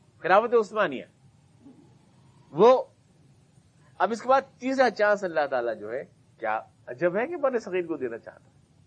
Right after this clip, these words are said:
عطا مومن کو پھر دربار حق سے ہونے والا ہے، شکوہ ترکمانی ذہن ہندی نطق عربی، اقبال نے کہا۔ شکوہ ترک،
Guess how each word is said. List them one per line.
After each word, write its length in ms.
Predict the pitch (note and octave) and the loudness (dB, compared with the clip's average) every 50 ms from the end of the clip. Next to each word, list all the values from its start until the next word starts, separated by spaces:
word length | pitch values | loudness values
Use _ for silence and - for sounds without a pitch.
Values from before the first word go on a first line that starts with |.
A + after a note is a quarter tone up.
| _ _ _ _ _ | _ _ _ _ _
عطا 340 | B2 C3+ C3 F3 F3 F3 | -6 0 2 4 4 4
مومن 360 | D#3+ C#3+ C#3 D#3 G3+ A3+ A3+ G3 | 2 0 -4 -4 -4 -4 -2 0
کو 120 | G3+ F#3+ | 0 0
پھر 280 | E3 G3+ G#3+ G#3 F3+ B2 - - _ _ _ | 2 2 2 2 2 -2 -4 -10 _ _ _
دربار 380 | C#3 C3 A#2+ C3 D3+ E3+ F#3 F#3 F3 D#3 E3 | -4 -2 2 4 4 4 4 2 2 0 -2
حق 120 | E3 E3 | -2 -2
سے 160 | - G3 G3 F3 | -4 -4 -4 -4
ہونے 320 | D3+ D#3 E3+ F3 F3 E3 | -4 -4 -6 -6 -6 -6
والا 380 | C#3+ B2+ B2+ C#3 E3 F3 D#3+ D3 | -4 -2 -2 0 2 2 2 2
ہے، 260 | D3+ C3+ G#2 - - _ _ _ _ _ _ _ _ | 0 -2 -2 -4 -10 _ _ _ _ _ _ _ _
شکوہ 420 | - - D#3 D3 D3 F3+ F#3+ F#3+ G#3 G#3+ A3+ A3+ G3 D#3 - - | -12 -10 -10 0 2 4 4 4 4 2 2 0 0 -2 -4 0
ترکمانی 720 | - G#3+ A3+ G#3 A3+ A3 G#3+ G#3+ G#3 G#3 A3 A3 G#3 F3+ | 0 0 2 2 -4 -6 -4 -2 -4 -4 -4 -6 -8 -8
ذہن 280 | C#3+ C3 D3 D#3+ E3+ E3+ | -6 -4 -4 -4 -4 -6
ہندی 440 | D#3+ D3 E3+ F#3 G3 G3 G#3+ G#3 F#3 | -6 -8 -8 -8 -8 -8 -6 -6 -6
نطق 260 | D#3+ F3 F3 - E3 | -4 -6 -6 -2 0
عربی، 480 | D3 B2+ B2+ B2 B2 A#2+ A2+ G#2+ F#2 F2 - _ | 0 2 2 2 0 -2 -2 -6 -12 -16 -18 _
اقبال 300 | A#2 A#2 A2+ A2 G#2 G2 | -16 -10 -8 -8 -10 -10
نے 60 | F#2 | -12
کہا۔ 220 | F2 _ _ _ _ _ _ _ _ _ _ _ _ _ _ _ _ _ _ _ _ _ _ _ _ | -20 _ _ _ _ _ _ _ _ _ _ _ _ _ _ _ _ _ _ _ _ _ _ _ _
شکوہ 360 | _ - D3 C#3+ D3 F#3 F3+ F3 E3+ E3+ E3 | _ -12 -10 0 2 4 4 6 4 2 2
ترک، 160 | E3+ D#3+ | -2 -4